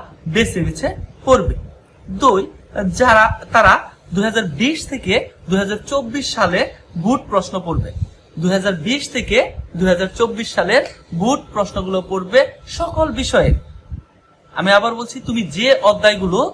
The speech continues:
ভালো বুঝো, যে অধ্যায়গুলো বাছাই করবে, সে অধ্যায়গুলোর যে বোর্ড প্রশ্নগুলো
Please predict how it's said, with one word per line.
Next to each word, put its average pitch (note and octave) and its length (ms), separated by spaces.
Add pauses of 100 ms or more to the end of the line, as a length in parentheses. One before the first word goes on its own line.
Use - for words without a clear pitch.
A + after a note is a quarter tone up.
(340)
ভালো F3+ 340 (100)
বুঝো, D#3+ 240 (380)
যে F3 160 (160)
অধ্যায়গুলো G3 400 (140)
বাছাই G#3 360
করবে, E3 240 (360)
সে G#3+ 120 (180)
অধ্যায়গুলোর G3+ 540 (120)
যে F#3+ 80 (140)
বোর্ড G3 280
প্রশ্নগুলো G3+ 580